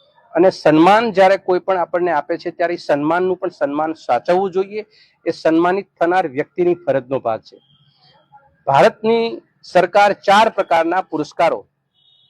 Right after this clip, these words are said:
જે વિશિષ્ટ વ્યક્તિઓને આપે છે અને એ વિશિષ્ટ વ્યક્તિઓમાં જેને ખાસ ક્ષેત્રમાં કોઈ કામ કર્યા હોય,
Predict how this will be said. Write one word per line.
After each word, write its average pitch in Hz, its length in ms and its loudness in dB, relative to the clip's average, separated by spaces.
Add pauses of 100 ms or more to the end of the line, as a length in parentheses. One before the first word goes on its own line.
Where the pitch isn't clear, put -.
(640)
જે 208 540 0 (1500)
વિશિષ્ટ 226 420 2
વ્યક્તિઓને 160 580 4
આપે 113 280 2
છે - 200 -20 (680)
અને 143 200 -2
એ 247 140 4
વિશિષ્ટ 220 400 -2
વ્યક્તિઓમાં 185 760 0 (760)
જેને 170 240 2
ખાસ 208 420 0
ક્ષેત્રમાં 180 560 0
કોઈ 160 180 0
કામ 151 280 0
કર્યા 170 240 -2
હોય, 165 240 -4